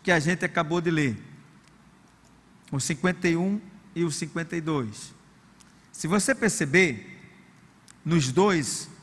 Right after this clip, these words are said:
versículos, ele repete a mesma frase: "Deus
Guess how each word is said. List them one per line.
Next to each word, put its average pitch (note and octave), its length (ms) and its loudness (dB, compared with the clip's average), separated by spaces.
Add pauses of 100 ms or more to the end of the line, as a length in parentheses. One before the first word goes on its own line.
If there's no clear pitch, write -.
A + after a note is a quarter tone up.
(120)
versículos, C3+ 760 -2 (1160)
ele A3+ 160 2
repete A3 480 2
a G3+ 60 4
mesma G#3 500 0
frase: B2+ 560 -2 (1500)
"Deus F#3+ 760 0